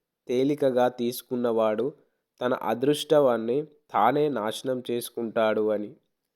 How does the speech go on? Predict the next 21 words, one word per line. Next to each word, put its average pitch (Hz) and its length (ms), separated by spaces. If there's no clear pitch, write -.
ఈ 131 100
వీడియో 151 400
చూసిన 139 420
తర్వాత 127 520
కూడా 123 420
ఇంకెవరైనా 131 880
ఉప్పు 123 280
చేతికి 135 360
ఇస్తే 123 480
తాళపత్ర 143 600
సత్యాలు 123 640
హెచ్చరిస్తున్నాయి, 117 1000
ఫలితం 139 400
తప్పదు. 113 640
ఇది 135 140
నమ్మకాలు 135 680
కాదు, 107 480
కాలం 135 340
పరీక్షించిన 123 880
తాళపత్ర 123 600
సత్యాలు. 110 580